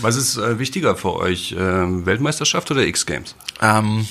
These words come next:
Speaker 2: leider gibt es momentan keine Weltmeisterschaft. Äh, es ist sehr traurig. Wie gesagt, ich war zweitausendneunzehn der letzte Weltmeister. Ähm, dann kam Corona und seitdem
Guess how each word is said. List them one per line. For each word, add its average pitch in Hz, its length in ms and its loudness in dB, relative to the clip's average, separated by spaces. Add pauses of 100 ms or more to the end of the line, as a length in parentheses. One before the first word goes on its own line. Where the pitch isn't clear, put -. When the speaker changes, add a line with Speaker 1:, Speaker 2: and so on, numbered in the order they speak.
(160)
Speaker 2:
leider 107 300 4
gibt 139 180 0
es 123 140 0
momentan 117 600 0
keine 117 340 0
Weltmeisterschaft. 127 800 -2 (420)
Äh, 98 280 -2
es 95 120 -2
ist 92 140 2
sehr 98 160 2
traurig. 107 520 2
Wie 101 120 -4
gesagt, 101 280 -6
ich - 140 -8
war 98 340 0
zweitausendneunzehn 101 920 0
der 95 280 2
letzte 104 460 0
Weltmeister. 127 720 -2 (1080)
Ähm, 98 480 2
dann 92 160 0
kam 98 280 0
Corona 104 640 2
und 101 300 -2
seitdem 101 600 0